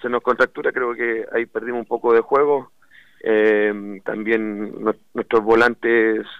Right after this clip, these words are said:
eh, apuraron un poco la, la elaboración de la jugada y ahí también tu-, tuvo unas ocasiones Rangers, que es un equipo que en ofensiva no, no te puedes descuidar por ningún momento. Eh, eh, Marano, Orellana son,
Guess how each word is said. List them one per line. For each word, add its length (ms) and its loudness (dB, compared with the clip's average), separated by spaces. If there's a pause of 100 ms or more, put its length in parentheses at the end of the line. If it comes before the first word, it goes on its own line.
(120)
eh, 580 -2 (300)
apuraron 380 2
un 60 -6
poco 760 2 (380)
la, 360 -4
la 140 0
elaboración 480 0
de 100 -2
la 100 0
jugada 440 -2
y 240 -6
ahí 160 -8
también 540 -8
tu-, 240 -8
tuvo 160 -6
unas 300 0
ocasiones 520 -2
Rangers, 320 -2 (500)
que 320 0
es 140 -4
un 80 -2
equipo 320 -2
que 640 2 (300)
en 80 -4
ofensiva 500 0
no, 480 0 (260)
no 140 0
te 100 4
puedes 260 4
descuidar 380 2
por 160 -2
ningún 340 -6
momento. 540 -6
Eh, 240 -8 (540)
eh, 180 -10
Marano, 500 -2
Orellana 380 -2
son, 380 -8